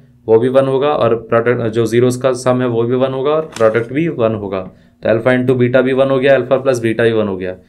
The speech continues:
तो इसको हम बोल सकते हैं कि माइनस बी by ए के इक्वल होगा। तो इसका मतलब ये कि बी कितना होना चाहिए, माइनस ए के इक्वल, और यहाँ से हम बोल सकते हैं कि ये सी by ए के इक्वल होगा, which is alpha into beta। तो सी by ए की वैल्यू कितनी होगी, ए के इक्वल, which is c is equal to a।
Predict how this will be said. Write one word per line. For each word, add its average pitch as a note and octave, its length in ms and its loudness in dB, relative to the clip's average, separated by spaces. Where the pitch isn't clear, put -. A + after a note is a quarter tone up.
तो A2 60 0
इसको A#2+ 180 0
हम B2+ 100 2
बोल C3 120 2
सकते B2+ 200 -4
हैं C3+ 100 -4
कि C3+ 100 0
माइनस B2 320 -2
बी A#2+ 160 -2
by B2+ 140 2
ए B2 200 0
के B2+ 140 2
इक्वल B2+ 240 0
होगा। B2+ 200 0
तो A2+ 60 -4
इसका A2+ 200 -4
मतलब A#2+ 240 -2
ये B2 120 4
कि B2+ 160 0
बी A#2+ 200 0
कितना B2+ 260 -4
होना B2+ 180 -2
चाहिए, B2+ 260 0
माइनस A#2 320 -2
ए A#2+ 140 -2
के B2+ 160 0
इक्वल, C3 300 -2
और G#2+ 100 -4
यहाँ A#2 280 0
से B2+ 100 -2
हम B2+ 80 -4
बोल B2+ 140 0
सकते B2+ 240 -6
हैं C3 100 -4
कि C3+ 80 -2
ये C3 60 2
सी A#2+ 220 -4
by A#2 120 0
ए A#2+ 220 0
के B2 140 0
इक्वल B2+ 260 0
होगा, C3 280 -2
which - 160 -10
is A2+ 120 -4
alpha A#2 260 -2
into B2 200 0
beta। B2 260 0
तो A2+ 80 -6
सी A#2+ 200 -2
by C3 120 4
ए B2+ 200 4
की B2 120 0
वैल्यू B2+ 240 0
कितनी B2 220 -4
होगी, G2+ 240 -2
ए A#2+ 120 2
के C3+ 140 2
इक्वल, C3+ 300 0
which A2 160 -4
is C3+ 140 -2
c C3 160 0
is A#2+ 120 2
equal A#2+ 180 2
to D3 140 -2
a। G#2 120 0